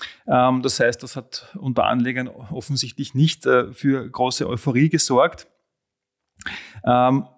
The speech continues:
und dann kam noch dazu, dass, äh,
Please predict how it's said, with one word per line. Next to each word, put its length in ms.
und 420
dann 140
kam 220
noch 180
dazu, 480
dass, 440
äh, 360